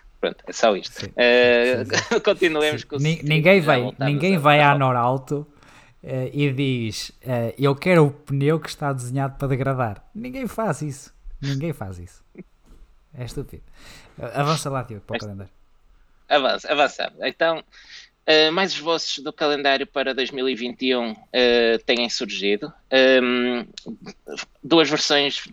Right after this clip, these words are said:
Speaker 1: bastante diferentes a circular. Uma delas que coloca a Austrália no seu lugar habitual de, de abertura em março de dois mil e vinte e um,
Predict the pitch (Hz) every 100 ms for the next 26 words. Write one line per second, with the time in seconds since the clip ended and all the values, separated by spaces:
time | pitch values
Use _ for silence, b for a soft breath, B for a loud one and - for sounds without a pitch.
0 | - 151 - 135 127 - 110 107 120 -
1 | 117 - 110 104 - B B B B B
2 | - - - - - 147 147 143 139 117
3 | 104 - - - 131 131 127 - 135 139
4 | 127 117 120 - 135 127 104 98 92 b
5 | b b _ 120 120 120 117 117 - 123
6 | 117 123 117 110 - 120 123 101 98 87
7 | 98 98 107 - - 110 90 - b b
8 | _ _ _ _ _ _ _ _ _ _
9 | 135 127 131 120 - - - 113 117 123
10 | 113 110 113 98 113